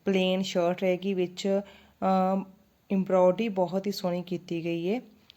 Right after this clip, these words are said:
ਸਿੱਪੀ ਵਰਕ ਕੀਤਾ ਗਿਆ, ਕੱਟ ਦਾਣਾ ਵਰਕ ਕੀਤਾ ਗਿਆ, ਬਹੁਤ ਹੀ ਪਿਆਰੇ ਕਲਰ ਨੇ। ਪ੍ਰਾਈਸ ਉੱਪਰ ਲੱਗਾ ਹੋਇਆ ਪਰ ਮੀਟਰ ਦੇ ਹਿਸਾਬ ਨਾਲ,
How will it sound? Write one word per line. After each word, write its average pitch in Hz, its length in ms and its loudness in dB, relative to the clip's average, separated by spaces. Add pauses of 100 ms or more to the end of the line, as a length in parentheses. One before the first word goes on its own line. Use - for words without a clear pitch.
(160)
ਸਿੱਪੀ 202 400 0
ਵਰਕ 190 220 2
ਕੀਤਾ 190 340 -2
ਗਿਆ, 185 200 0
ਕੱਟ 180 260 -4
ਦਾਣਾ 180 260 0
ਵਰਕ 180 200 -2
ਕੀਤਾ 180 300 -4
ਗਿਆ, 180 120 -2
ਬਹੁਤ 180 420 -4
ਹੀ 196 60 -6
ਪਿਆਰੇ 185 240 0
ਕਲਰ 190 360 0
ਨੇ। 190 220 0 (560)
ਪ੍ਰਾਈਸ 180 340 2
ਉੱਪਰ 185 260 -2
ਲੱਗਾ 175 300 -2
ਹੋਇਆ 185 180 2
ਪਰ 180 300 -2
ਮੀਟਰ 180 260 -4
ਦੇ 185 100 -4
ਹਿਸਾਬ 185 420 -4
ਨਾਲ, 180 180 -4